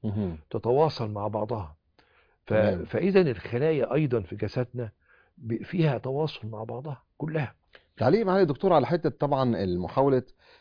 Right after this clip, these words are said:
Speaker 1: آه، يعني إن أنا أعمل بنكرياس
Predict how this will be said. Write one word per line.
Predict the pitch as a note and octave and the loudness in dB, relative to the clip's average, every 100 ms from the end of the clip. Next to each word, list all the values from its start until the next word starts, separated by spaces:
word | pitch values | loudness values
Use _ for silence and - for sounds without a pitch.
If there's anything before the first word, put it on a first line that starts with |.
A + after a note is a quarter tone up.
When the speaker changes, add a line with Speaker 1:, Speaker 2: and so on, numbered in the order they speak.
| _ - | _ -8
Speaker 1:
آه، | G2 F#2+ F#2+ F#2 - - - - | -6 -6 -6 -6 -8 -10 -12 -10
يعني | G3 D#3+ E2 E2 - - - - | -8 -6 -6 -6 -8 -10 -14 -8
إن | F#2+ | -2
أنا | G2+ A2 | 2 4
أعمل | A#2+ A2 G2 | 6 6 4
بنكرياس | G#2+ G2+ G#2 G#2 G#2 F#2+ - - - | 2 0 2 4 4 2 -10 -14 -16